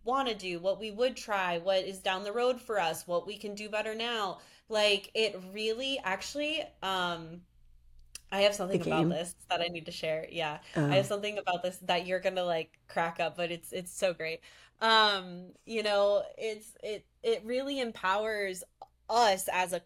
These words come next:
Speaker 1: partner, as a team, like, as a couple,
Speaker 2: Mm-hmm.
Speaker 1: to have better and better sex. Um, this was about the "let me lick your finger the way I want you to lick me" conversation we had privately.
Speaker 2: Yes.
Speaker 1: So,
Speaker 2: Oh my God.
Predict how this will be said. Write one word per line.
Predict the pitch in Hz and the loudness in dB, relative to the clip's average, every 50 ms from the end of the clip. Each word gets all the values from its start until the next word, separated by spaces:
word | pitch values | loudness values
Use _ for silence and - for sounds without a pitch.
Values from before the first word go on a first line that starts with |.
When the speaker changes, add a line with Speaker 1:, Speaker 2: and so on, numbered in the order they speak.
| _ _ | _ _
Speaker 1:
partner, | - - 269 311 269 202 185 175 | 0 2 4 4 4 0 -4 -4
as | 170 175 170 175 | -4 -4 -6 -8
a | 170 | -10
team, | - - - - 277 294 262 202 180 | -10 -12 -8 -6 -4 -2 -2 -2 -2
like, | 180 180 180 175 | -4 -4 -2 -2
as | 180 175 180 | -2 -2 -4
a | 180 | -8
couple, | - - 262 269 - 196 175 175 165 160 | -2 0 0 0 0 0 2 2 2 2
Speaker 2:
Mm-hmm. | 143 131 131 - - | 0 0 -4 -6 -4
Speaker 1:
to | - 226 | -2 -2
have | 208 - - 220 240 233 214 196 180 175 - | -2 0 2 4 4 4 4 2 0 -2 0
better | - 185 190 180 180 | 0 2 2 2 0
and | 170 170 165 | -4 -4 -4
better | 160 160 156 160 160 | -6 -6 -6 -6 -8
sex. | - - 170 101 - - - - - - - - - _ | -6 -6 -6 -6 -6 -10 -18 -20 -20 -20 -20 -20 -8 _
Um, | 214 220 220 214 208 202 208 | 2 2 4 2 2 2 2
this | 220 220 226 | 2 2 0
was | 240 233 226 | -4 -4 -4
about | 240 214 214 202 196 190 190 - - | 0 2 4 6 6 6 4 2 4
the | 196 190 190 185 180 180 180 180 180 180 175 - - - | 6 6 8 8 8 8 6 6 6 4 2 0 -6 -4
"let | 190 190 185 185 | 0 0 0 2
me | 196 190 180 | 0 -4 -4
lick | 185 185 175 - | -4 -4 -4 -6
your | 185 175 | -8 -8
finger | - 185 180 175 175 175 175 | -6 -8 -6 -2 -2 -2 -2
the | 175 165 | -2 -2
way | 170 170 170 | -2 0 0
I | 165 | -2
want | 160 170 165 - | -2 -4 -8 -10
you | 165 170 165 | -8 -8 -8
to | 160 | -4
lick | 160 170 170 165 - | -4 -4 -6 -6 -8
me" | 175 170 165 170 175 175 185 185 170 - | -8 -6 -4 -2 -2 0 0 -2 -4 -4
conversation | - 208 196 196 196 196 202 208 190 190 - 202 196 | -4 -2 0 0 0 0 0 -2 -4 -2 -4 -6 -4
we | 185 180 | -4 -4
had | 180 180 175 175 175 | -2 0 -2 -2 0
privately. | - 185 175 170 170 185 185 220 240 269 294 294 - - _ _ _ _ _ _ _ _ _ _ _ _ | 0 2 2 4 4 2 2 2 0 -2 -4 -6 -10 -18 _ _ _ _ _ _ _ _ _ _ _ _
Speaker 2:
Yes. | 151 151 156 156 147 147 151 147 147 143 127 - - - - - - - - - _ _ _ _ | 0 2 2 2 2 2 2 0 0 -2 -2 -4 -4 -4 -2 -2 -2 -2 -4 -6 _ _ _ _
Speaker 1:
So, | - - - - | -12 2 6 8
Speaker 2:
Oh | |
my | 262 254 247 240 | 10 10 10 10
God. | 226 202 160 143 147 151 151 143 123 123 135 165 | 8 6 2 2 2 2 2 2 2 0 -4 -8